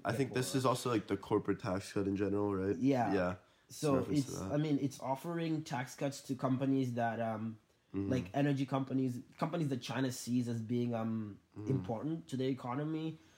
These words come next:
Speaker 2: So, I mean, it, it, it's essentially the same thing as,
Speaker 1: Yeah.
Speaker 2: as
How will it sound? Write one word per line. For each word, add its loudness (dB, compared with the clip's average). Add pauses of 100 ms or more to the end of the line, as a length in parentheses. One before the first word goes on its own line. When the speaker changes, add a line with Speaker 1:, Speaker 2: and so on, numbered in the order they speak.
(180)
Speaker 2:
So, 2
I 0
mean, 0
it, -6
it, -2
it's -2
essentially 0
the 2
same 0
thing -2
as, -4
Speaker 1:
Yeah. 4
Speaker 2:
as -6